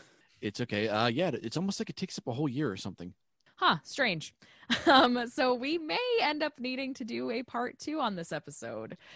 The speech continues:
Speaker 2: So it will be released a week after we release this episode, so you don't have to wait your full two weeks. You'll get, uh,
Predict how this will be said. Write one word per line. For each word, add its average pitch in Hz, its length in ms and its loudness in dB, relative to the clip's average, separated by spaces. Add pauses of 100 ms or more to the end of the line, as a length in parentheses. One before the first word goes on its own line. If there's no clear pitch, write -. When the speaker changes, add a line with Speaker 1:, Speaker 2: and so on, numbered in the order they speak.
(160)
Speaker 2:
So 170 640 -2 (160)
it 269 160 8
will 285 300 2
be 302 160 0
released 254 580 0
a 226 100 4
week 214 400 -4
after 277 380 4
we 277 140 -2
release 269 400 -6
this 247 220 -2
episode, 359 480 -2
so 196 600 0
you 208 140 -4
don't 233 180 2
have 240 140 0
to 220 80 -2
wait 226 200 0
your 190 100 -2
full 196 200 -2
two 185 220 2
weeks. 254 400 -4
You'll 180 220 2
get, 175 340 0 (100)
uh, 156 500 2